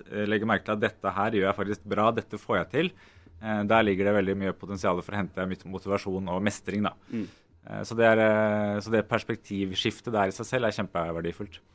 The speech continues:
Speaker 2: Vi, vi hadde jo han, eh, Team Rudi Weiteberg fra Mind her i, i starten av januar, som snakket litt om hvorfor man skulle gjøre en endring. Og så,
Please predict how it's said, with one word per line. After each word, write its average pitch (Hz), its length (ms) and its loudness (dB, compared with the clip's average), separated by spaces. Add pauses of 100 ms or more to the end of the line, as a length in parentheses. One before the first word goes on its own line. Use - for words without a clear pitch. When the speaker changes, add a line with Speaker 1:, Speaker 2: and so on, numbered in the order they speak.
(220)
Speaker 2:
Vi, 120 140 -4
vi 139 180 6
hadde 139 160 2
jo 135 80 6
han, 131 180 4
eh, 131 300 0
Team 123 320 -2
Rudi 113 320 0
Weiteberg 110 480 -4
fra 123 160 -2
Mind 107 400 -2
her 127 240 0
i, 120 160 -2 (320)
i 117 140 -6
starten 104 340 -2
av 110 80 2
januar, 123 400 6 (240)
som 120 380 0 (100)
snakket 113 380 0
litt 110 100 -6
om 113 160 2 (640)
hvorfor 107 640 0
man 120 160 2
skulle 127 240 0
gjøre 113 220 2
en 120 100 0
endring. 117 320 2
Og 120 80 0
så, 139 160 6